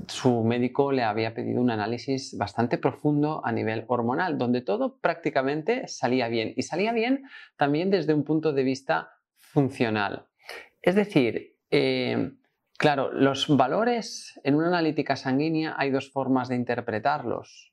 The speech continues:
Como ya sabéis que muchas veces os digo, una es una forma, eh, convencional, lo que está di-,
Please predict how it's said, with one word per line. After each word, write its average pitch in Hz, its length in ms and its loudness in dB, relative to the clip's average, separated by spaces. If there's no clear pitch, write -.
Como 120 480 0
ya 117 160 2
sabéis 127 300 0
que 127 140 0
muchas 120 340 2
veces 120 440 -2
os 113 260 2
digo, 139 320 4
una 151 360 2
es 131 380 -6
una 120 200 0
forma, 127 640 0
eh, 110 540 -2
convencional, 113 1000 0
lo 120 220 0
que 113 480 -4
está 127 480 0
di-, 127 240 0